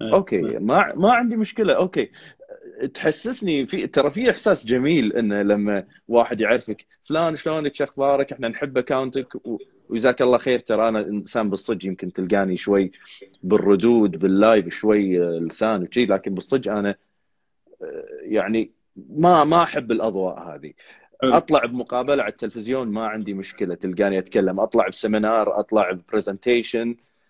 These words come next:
Speaker 2: أسوي لك، آه، يعني مسرحية كاملة، أسوي لك،
Speaker 1: مم.
Speaker 2: آه، يعني
Speaker 1: عادي.
Speaker 2: إي، عادي، ما عندي
Speaker 1: مم.
Speaker 2: مشكلة.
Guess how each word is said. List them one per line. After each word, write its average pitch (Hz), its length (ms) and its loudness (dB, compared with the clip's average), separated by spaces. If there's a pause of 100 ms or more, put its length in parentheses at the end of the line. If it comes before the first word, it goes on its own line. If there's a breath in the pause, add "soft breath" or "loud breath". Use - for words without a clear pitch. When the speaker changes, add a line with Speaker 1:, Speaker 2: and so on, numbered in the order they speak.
(380)
Speaker 2:
أسوي 117 400 4
لك، - 380 0
آه، 82 1300 0
يعني 90 680 -2
مسرحية 101 640 2
كاملة، 87 500 -4
أسوي 98 380 0
لك، 98 180 -2
Speaker 1:
مم. 123 220 -6
Speaker 2:
آه، 87 260 -2 (920)
يعني 87 480 -8
Speaker 1:
عادي. 117 320 -2 (920)
Speaker 2:
إي، 104 220 4 (140)
عادي، 98 260 4
ما 101 120 -4
عندي 92 180 -4
Speaker 1:
مم. 90 60 -6
Speaker 2:
مشكلة. 78 340 -12